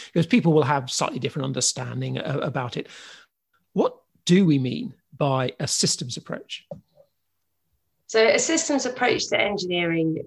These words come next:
Speaker 2: is thinking about how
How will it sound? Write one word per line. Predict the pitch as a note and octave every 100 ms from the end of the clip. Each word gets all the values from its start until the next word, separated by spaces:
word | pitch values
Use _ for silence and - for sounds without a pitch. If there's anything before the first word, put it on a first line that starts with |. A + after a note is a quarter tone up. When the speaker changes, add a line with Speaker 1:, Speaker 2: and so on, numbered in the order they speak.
| -
Speaker 2:
is | E3 D#3 - - - - - _ _ _ _ - G3+
thinking | - C#4 - A#3+
about | A3 G3+ G3 F#3+ - -
how | G#3+ G#3 G3+ G3